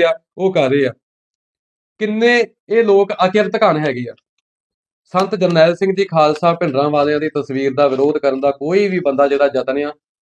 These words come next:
ਉਹ ਨਾ ਕਰੇ, ਕਿਉਂਕਿ ਅਸੀਂ ਸੰਤ ਜਰਨੈਲ ਸਿੰਘ ਜੀ ਖਾਲਸਾ ਭਿੰਡਰਾਂ ਵਾਲਿਆਂ ਦਾ ਸਤਿਕਾਰ ਹਰ ਹੀਲੇ ਬਰਕਰਾਰ ਰੱਖਾਂਗੇ। ਅਸੀਂ ਸ਼ਾਂਤੀ ਚਾਹੁੰਦੇ ਹਾਂ ਤੇ ਸ਼ਾਂਤੀ ਦੇ ਨਾਲ ਰਹਿ ਰਹੇ ਹਾਂ, ਪਰ ਤੁਸੀਂ ਸਾਨੂੰ ਜਿਹੜਾ ਸ਼ਾਂਤੀ ਦੇ ਨਾਲ ਜਿਹੜਾ ਆ,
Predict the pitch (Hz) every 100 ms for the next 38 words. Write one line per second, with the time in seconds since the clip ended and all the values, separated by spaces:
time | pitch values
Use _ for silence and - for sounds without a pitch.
0 | _ 147 135 123 127 127 156 180 - _
1 | _ _ _ 160 156 180 180 151 214 202
2 | 196 _ _ _ _ - 170 180 160 147
3 | 143 147 160 156 - 135 131 147 139 147
4 | 123 131 131 135 135 131 131 127 127 131
5 | 123 139 135 135 113 139 139 _ _ _
6 | 123 135 131 127 127 127 135 143 143 151
7 | _ 131 131 135 135 131 131 127 123 151
8 | 160 151 _ 135 135 123 113 131 135 131
9 | 113 120 160 170 147 _ _ - 135 147
10 | 202 190 180 139 143 147 139 123 131 131
11 | 131 127 123 131 131 131